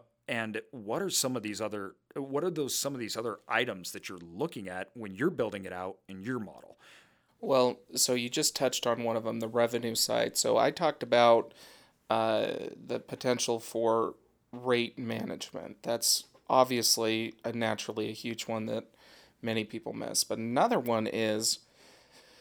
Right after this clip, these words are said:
Speaker 2: the ancillary lines and fees. Um, we're a big fee charging company. We love to charge late fees,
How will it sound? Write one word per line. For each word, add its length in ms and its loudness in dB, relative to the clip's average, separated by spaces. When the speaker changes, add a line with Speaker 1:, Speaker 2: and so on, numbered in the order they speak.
Speaker 2:
the 160 -4
ancillary 600 4
lines 600 0
and 180 -6
fees. 560 0
Um, 540 -4
we're 260 6
a 40 8
big 380 0
fee 320 -6
charging 500 -2
company. 580 -8
We 180 -6
love 380 -2
to 100 -8
charge 600 0
late 300 -6
fees, 640 -4